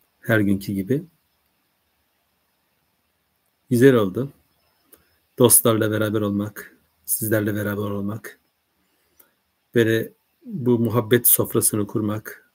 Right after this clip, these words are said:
alışveriş yapmak, gönülden gönüle, özden öze. Çok güzel oldu. Tabii üçüncü gözünüzün olduğu yerde uyuşma olur, karıncalanma olur,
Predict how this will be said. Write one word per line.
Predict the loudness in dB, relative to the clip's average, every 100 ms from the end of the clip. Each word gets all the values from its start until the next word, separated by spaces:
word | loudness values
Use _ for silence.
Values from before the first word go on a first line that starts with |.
| _
alışveriş | -4 -2 -4 -4 -6 -6
yapmak, | -8 -8 -10 -10 -16 -20 -20 _ _ 0
gönülden | 0 0 -2 -2
gönüle, | -4 -8 -10 -12 -14 _ _ _ _ _
özden | -2 0 -2 -6
öze. | -6 -8 -10 _ _ _ -20 -20 _ _ _ _ _ _ _ _ _ _ _ _ _ _ _ _ _ _ _ _ _
Çok | -8 -8
güzel | -4 -2 -2
oldu. | -2 -8 -10 -12 _ _ _ _ -18 _ _ _ _
Tabii | -2 2 2 0 -4 -2
üçüncü | 0 2 2
gözünüzün | 2 2 2 0 0 -2 -2
olduğu | 0 0 0
yerde | -2 -2 -4
uyuşma | -2 -2 -4 -4 -4
olur, | -2 -4
karıncalanma | -4 -4 -4 -4 -4 -2 -2
olur, | -4 -6